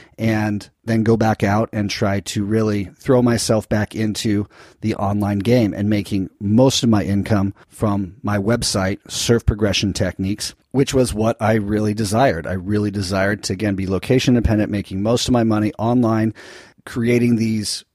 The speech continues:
really cool, unique surf retreats once a month, maybe going around the world, having them fill up because ideally my brand was so strong. So when I reached out to my email list and said, "Hey, I'm hosting a retreat,"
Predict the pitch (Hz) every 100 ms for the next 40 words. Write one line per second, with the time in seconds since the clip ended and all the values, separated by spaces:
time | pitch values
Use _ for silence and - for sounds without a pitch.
0 | - 120 127 117 - 127 127 123 110 110
1 | 110 110 - - - 165 147 147 - 147
2 | 135 - - _ - 131 135 135 135 123
3 | 120 - 120 120 117 120 - - - _
4 | 123 117 120 113 113 110 107 113 113 110
5 | 98 - - 107 107 107 104 104 104 92
6 | _ _ - - 170 143 120 156 - -
7 | - _ - 113 120 110 104 - - _
8 | _ - 110 98 117 120 117 110 107 98
9 | 107 107 107 95 - 113 107 - 110 113
10 | 123 - 113 104 101 98 - - - -
11 | 104 107 123 117 - 117 104 - 107 110
12 | 127 131 123 123 120 - 107 92 120 110
13 | 98 123 113 - 107 98 - 156 147 147